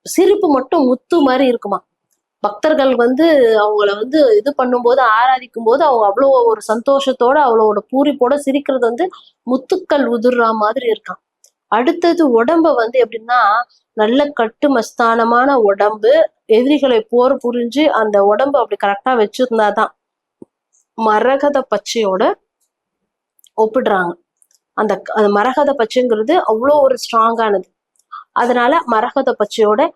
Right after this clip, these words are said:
அம்மாவை வந்து ஒவ்வொரு வந்து, ஒவ்வொரு ஸ்-, ஒரு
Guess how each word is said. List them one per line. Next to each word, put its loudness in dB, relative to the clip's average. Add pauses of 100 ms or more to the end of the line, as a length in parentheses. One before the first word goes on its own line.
(200)
அம்மாவை 0
வந்து 0
ஒவ்வொரு 0
வந்து, -4
ஒவ்வொரு -2 (600)
ஸ்-, -20
ஒரு 0